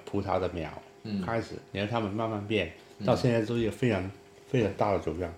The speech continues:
Speaker 2: 对，对，对，做的酒也非常好喝。嗯。
Speaker 1: 也，但是他们很多很垃圾的也有，<laughs> 有便宜也有贵。
Speaker 2: 对，对，对，对。
Speaker 1: 大公司吧。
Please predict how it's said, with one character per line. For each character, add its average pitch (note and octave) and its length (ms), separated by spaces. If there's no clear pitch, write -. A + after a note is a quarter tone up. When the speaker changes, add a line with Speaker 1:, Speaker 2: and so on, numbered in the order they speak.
Speaker 2:
对， F#2+ 200
对， F#2 200
对， E2+ 160
做 A2+ 180
的 F2+ 80
酒 - 140
也 D#2 160
非 F#2+ 160
常 F#2 140
好 D#2 240
喝。 E2 100
嗯。 F#2 280
Speaker 1:
也， B2+ 240
但 D3 140
是 C3+ 80
他 C3+ 180
们 A#2+ 80
很 F2+ 140
多 G#2 140
很 F2 220
垃 G#2+ 220
圾 E2+ 160
的 D#2 80
也 D2+ 240
有， D#2+ 80
<laughs> - 0
有 A#2 120
便 A#2 240
宜 C#3 80
也 G2+ 120
有 D#2+ 100
贵。 E2 200
Speaker 2:
对， G2 120
对， F2+ 120
对， D#2+ 80
对。 D#2+ 100
Speaker 1:
大 B2 180
公 A#2 200
司 A2+ 160
吧。 E2+ 120